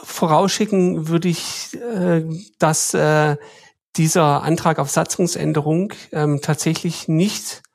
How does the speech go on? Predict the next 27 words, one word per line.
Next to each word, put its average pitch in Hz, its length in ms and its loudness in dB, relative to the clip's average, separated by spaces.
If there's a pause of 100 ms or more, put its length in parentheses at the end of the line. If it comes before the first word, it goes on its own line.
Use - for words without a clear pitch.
(480)
vermischt 170 440 0
werden 151 220 2
sollte 156 320 0
mit 151 160 2
diesen 151 220 0
ganzen, 147 720 2 (600)
äh, 139 580 4 (480)
schon 147 280 0
fast 139 240 -2
verschwörerischen 156 680 0
Vorgängen, 139 540 2
die 131 80 0
beim 127 180 -2
V 135 180 0
F - 120 -8
B 135 160 0
gerade 135 280 2
laufen. 131 520 -2 (500)
Ähm, 143 380 4 (200)
für - 200 0
mich 185 300 0
war 160 140 2
die 170 100 2
Motivation 160 680 0
tatsächlich, 170 760 -2 (460)
ähm, 143 560 2 (240)
eine, 151 800 4